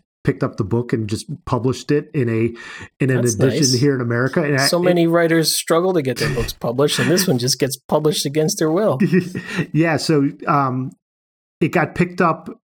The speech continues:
Speaker 1: a-, as an American reprint as part of the Ballantine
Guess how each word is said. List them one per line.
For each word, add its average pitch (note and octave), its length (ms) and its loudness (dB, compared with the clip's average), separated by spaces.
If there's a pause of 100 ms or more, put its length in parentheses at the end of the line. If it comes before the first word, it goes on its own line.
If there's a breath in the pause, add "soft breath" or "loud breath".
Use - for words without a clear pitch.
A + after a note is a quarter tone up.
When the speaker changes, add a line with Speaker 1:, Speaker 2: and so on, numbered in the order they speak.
(220)
Speaker 1:
a-, - 20 -4 (260)
as C3 120 2
an C#3 80 2
American C#3+ 560 2
reprint D3 720 0
as B2+ 240 0
part D#3 260 2
of B2+ 60 0
the A#2+ 80 -2
Ballantine C3+ 880 0